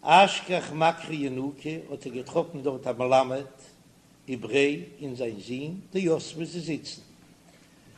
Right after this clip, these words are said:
ויוסף אין שכינה גבאי, אין זיצט דארט א דריטער מענטש, איז דארט געווען אין שול דריי מענטשן.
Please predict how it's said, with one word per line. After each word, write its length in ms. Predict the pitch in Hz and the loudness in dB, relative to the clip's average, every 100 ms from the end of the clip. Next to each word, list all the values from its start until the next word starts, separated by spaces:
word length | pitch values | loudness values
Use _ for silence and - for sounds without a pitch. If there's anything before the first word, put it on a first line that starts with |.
| - - | -20 -2
ויוסף 720 | 139 165 220 262 240 - 190 175 - | 0 10 10 10 6 2 0 0 -4
אין 280 | 226 220 190 | 0 2 2
שכינה 580 | - 190 - 247 202 185 | 0 -2 0 2 2 2
גבאי, 460 | 185 170 160 135 107 - - - - - - - - - | 4 8 8 8 4 -8 -18 -20 -20 -20 -20 -20 -12 -4
אין 200 | 165 175 | 0 0
זיצט 640 | 175 277 - - - - | 2 0 0 -8 -10 0
דארט 320 | 175 214 214 | 2 4 2
א 60 | 196 | 0
דריטער 360 | 175 233 233 165 | 4 6 8 6
מענטש, 540 | 143 127 127 - - - | 4 -4 -10 -14 -10 -2
איז 100 | 170 | 2
דארט 220 | 180 175 | 2 4
געווען 400 | 180 214 240 208 | 6 6 6 2
אין 80 | 160 | 0
שול 380 | - 226 220 | 0 0 0
דריי 320 | 165 160 175 175 | 2 6 6 6
מענטשן. 420 | 147 110 107 | -2 -6 -12